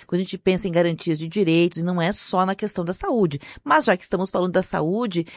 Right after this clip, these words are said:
eh, onde estão os gaps, os gargalos necessários que tu entendes, levando em consideração também o sistema, né, de, de justiça brasileiro, que todo mundo já sabe que é bastante burocrático, demorado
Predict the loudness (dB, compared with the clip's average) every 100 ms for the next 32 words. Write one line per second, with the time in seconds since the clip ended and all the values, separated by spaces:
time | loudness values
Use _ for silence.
0 | -12 -6 2 2 2 0 0 0 0 -2
1 | 2 4 4 2 -2 2 2 2 2 2
2 | 4 2 0 -2 -2 -4 -2 0 0 -4
3 | -8 -6 -4 -2 -2 0 -2 -4 -12 -4
4 | 0 0 0 -2 -4 0 0 0 -4 -2
5 | -2 -4 -6 -6 -4 -2 0 0 -2 -2
6 | -2 -2 -2 -2 -2 -4 -4 0 0 2
7 | 2 2 2 0 0 -2 -2 -2 -6 -2
8 | -2 0 2 2 2 -6 -16 -8 0 0
9 | 2 -2 -4 -2 -2 -2 0 2 4 4
10 | 2 -2 -6 -6 -6 -10 -2 4 4 4
11 | 2 4 4 6 4 4 0